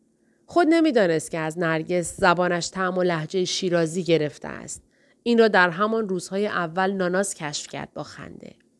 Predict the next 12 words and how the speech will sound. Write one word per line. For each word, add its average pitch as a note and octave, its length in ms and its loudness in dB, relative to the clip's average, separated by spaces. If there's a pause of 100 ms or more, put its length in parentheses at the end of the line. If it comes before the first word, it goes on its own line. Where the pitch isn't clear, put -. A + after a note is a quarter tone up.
(400)
حالا B3 320 4 (240)
نرگس G#3 500 2
هم A3 140 4
لابد F#3+ 360 2
انگلیسی F3 600 -4
را G3+ 120 0
با F3+ 140 0
لهجهٔ E3+ 640 0 (400)
داونتان F#3+ 720 2
نیوجرسی E3 800 0
حرف D3+ 420 -10
می‌زد. - 340 -14